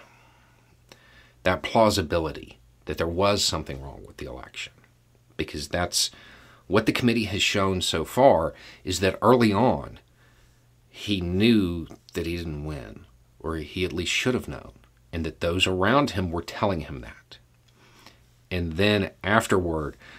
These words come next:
there is reported to have been a lot of activity aimed at altering that outcome.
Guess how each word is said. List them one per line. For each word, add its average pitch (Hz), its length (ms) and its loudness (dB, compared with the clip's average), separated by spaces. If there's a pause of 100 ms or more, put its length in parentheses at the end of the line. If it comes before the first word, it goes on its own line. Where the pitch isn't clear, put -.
(540)
there 82 460 0
is 85 260 -4
reported 82 480 -2
to 85 120 -4
have 76 160 -6
been 73 400 -6 (520)
a 85 80 2
lot 82 460 0
of 78 640 -6 (960)
activity 78 720 -4 (520)
aimed 82 300 -4
at 73 180 -8 (640)
altering 87 520 -2
that 73 160 -6
outcome. - 640 -12